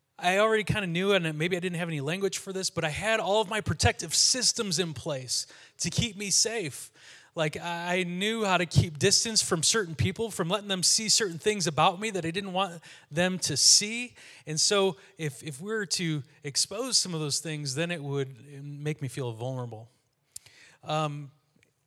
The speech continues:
but as I'm looking back, probably the thing that I, I didn't realize then, but I, I realize now, is that I was actually spiritually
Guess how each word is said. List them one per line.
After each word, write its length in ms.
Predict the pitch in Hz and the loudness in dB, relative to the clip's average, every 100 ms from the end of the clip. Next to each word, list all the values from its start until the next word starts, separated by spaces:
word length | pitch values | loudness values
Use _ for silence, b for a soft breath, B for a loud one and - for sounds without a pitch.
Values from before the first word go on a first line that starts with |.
| - | -8
but 160 | 175 | -6
as 240 | 175 202 190 | -4 -4 -2
I'm 140 | 190 | -2
looking 340 | 190 - 156 147 | -4 -4 -6 0
back, 680 | 160 170 143 143 - - - _ b b b _ | 2 2 0 -2 -12 -16 -18 _ b b b _
probably 280 | 175 190 180 | 2 2 2
the 120 | 156 | -2
thing 380 | - 175 175 160 | -4 -6 -4 -4
that 180 | 151 | -4
I, 60 | 143 | -4
I 180 | 156 156 | -6 -4
didn't 200 | 165 170 | -4 -2
realize 340 | 165 165 139 | 0 0 0
then, 360 | 151 165 170 165 | -2 -2 -4 -4
but 200 | 139 131 | -6 -4
I, 140 | 139 | -6
I 100 | 135 | -4
realize 560 | 135 151 165 160 160 135 | -2 2 2 2 0 -2
now, 320 | 143 160 180 | -2 0 -2
is 160 | 156 - | -4 -6
that 160 | 151 | -4
I 100 | 156 | -4
was 140 | 180 170 | -2 -2
actually 400 | 170 156 196 180 | -2 -2 0 4
spiritually 760 | - 156 160 175 - 214 208 | 4 2 -4 -4 -4 -6 -6